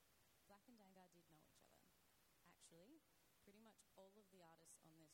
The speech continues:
wall, the paintings, they all knew each other. And three women are represented more than anyone else on this wall. So we have Dorrit Black, Anne Dangar, and Grace Crowley. They were not only Australian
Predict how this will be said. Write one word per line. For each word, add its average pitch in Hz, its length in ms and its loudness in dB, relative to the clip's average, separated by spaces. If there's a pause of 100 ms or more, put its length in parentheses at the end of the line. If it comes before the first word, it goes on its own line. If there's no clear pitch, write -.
wall, 156 400 2 (800)
the - 160 2
paintings, 175 720 0 (2500)
they 180 80 0
all 175 160 0
knew 165 160 0
each - 240 0
other. - 240 0 (1040)
And 190 240 6
three 226 160 6
women 185 320 2
are 170 160 0
represented 160 640 -2
more 156 160 0
than 151 240 0
anyone 151 480 -2
else - 160 -4
on 151 160 -2
this - 160 -2
wall. - 240 -2
So 156 160 2
we 160 80 -2
have 156 240 0
Dorrit 175 320 0
Black, 294 240 2 (560)
Anne 185 160 0
Dangar, 160 480 -2
and 170 160 -4
Grace 160 320 -4
Crowley. - 400 -4 (960)
They 185 160 2
were 196 80 0
not 240 160 -2
only 220 320 -4
Australian 175 480 -2